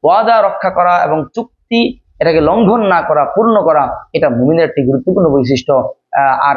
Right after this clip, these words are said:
এর বিপরীতে চলা, এটা মুনাফিকের বৈশিষ্ট্য। যেমন হাদিসে পাকের মধ্যে বলা হয়েছে, "আয়াতুল মুনাফিকি সালাসুন", মুমিনের, মুনাফিকের তিনটি বৈশিষ্ট্য রয়েছে। এর মধ্যে এক নম্বর বৈশিষ্ট্য হলো ইদা ওয়াদা আখলাফা, মুমিন যখন, মুনাফিক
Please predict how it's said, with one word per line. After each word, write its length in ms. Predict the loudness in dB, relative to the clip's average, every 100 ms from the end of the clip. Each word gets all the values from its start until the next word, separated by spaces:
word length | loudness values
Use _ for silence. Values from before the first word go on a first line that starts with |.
| 0
এর 120 | 0
বিপরীতে 460 | 0 0 0 0 -2
চলা, 200 | 0 0
এটা 140 | 0
মুনাফিকের 480 | 0 0 0 0 0
বৈশিষ্ট্য। 440 | 0 -2 -4 -2
যেমন 220 | 0 -2
হাদিসে 480 | -4 -12 _ -2 0
পাকের 280 | 0 0 0
মধ্যে 120 | 2
বলা 160 | 0 2
হয়েছে, 240 | 0 0
"আয়াতুল 420 | -2 0 0 0
মুনাফিকি 520 | 0 2 2 0 -2 0
সালাসুন", 640 | 2 2 2 0 0 -2 -4 _ _
মুমিনের, 500 | -2 0 2 2 2
মুনাফিকের 600 | 2 2 0 0 0 0
তিনটি 460 | -2 -2 -2 0 2
বৈশিষ্ট্য 380 | 2 0 -4 0
রয়েছে। 220 | 0 2
এর 60 |
মধ্যে 200 | 0 2
এক 100 | 0 0 -2
নম্বর 220 | 0 0
বৈশিষ্ট্য 380 | 0 -2 -2 0
হলো 120 | 2
ইদা 140 | 2
ওয়াদা 340 | 2 2 2 0
আখলাফা, 400 | 0 -2 0 -2 -4 -10 -6
মুমিন 300 | -2 0 2
যখন, 340 | 0 0 0 0
মুনাফিক 380 | 0 0 0